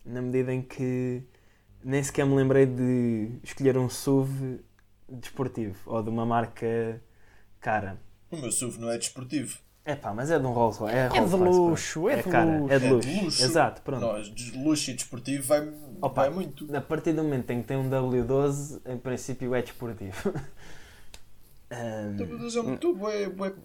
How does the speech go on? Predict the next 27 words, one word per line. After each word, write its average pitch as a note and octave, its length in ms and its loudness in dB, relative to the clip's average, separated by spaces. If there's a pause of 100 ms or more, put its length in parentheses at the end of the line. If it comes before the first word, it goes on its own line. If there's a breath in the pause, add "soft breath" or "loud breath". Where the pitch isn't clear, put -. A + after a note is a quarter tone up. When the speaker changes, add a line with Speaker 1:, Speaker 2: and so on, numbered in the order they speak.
Speaker 3:
não. A#2+ 360 0
Speaker 2:
pacharrento, E3 560 0 (120)
Speaker 3:
Tá, - 120 0
Speaker 2:
é C#3+ 60 -2
Speaker 3:
estás D3 240 4
Speaker 2:
bué D3 80 2
Speaker 3:
enganado C#3 560 2
e C3+ 40 -4
espero C3+ 340 -2
que - 120 -12
o - 20 -6
senhor C#3 320 -6
do B2+ 60 -2
YouTube C3 360 -4
não C#3 140 -2
me B2+ 60 -4
critique B2 480 -6
novamente, C3 560 -4 (500 soft breath)
mas B2+ 240 -4
quem C3 160 -6
tem C#3 180 -2
o B2+ 60 -2
W A#2+ 300 -4
doze C#3+ 240 -2
é - 20 -4
o B2 40 -4
Bentayga. C#3 580 -2